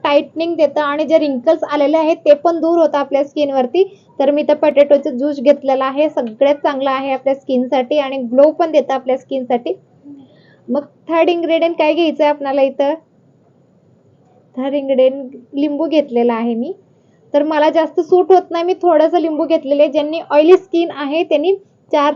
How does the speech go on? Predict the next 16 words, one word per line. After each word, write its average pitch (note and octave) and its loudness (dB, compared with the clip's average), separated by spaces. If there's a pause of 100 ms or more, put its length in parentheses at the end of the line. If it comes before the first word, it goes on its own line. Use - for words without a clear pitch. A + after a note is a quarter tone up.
ते E4+ -2
पाच D#4+ -4
म्हणजे C#4+ -4
ड्रॉप, C#4 2 (240)
त्याच्यापेक्षा E4+ -2
जास्त D4+ 0
देखील E4+ 0
घेऊ C#4+ 4
शकता D4 -2
लिंबू, D4 -2
काहीच D4+ -2
प्रॉब्लेम D4 0
होणार C#4 -4
नाही. C#4 -10
ऑइली C#4 0
स्किनवाल्याला, D4 -2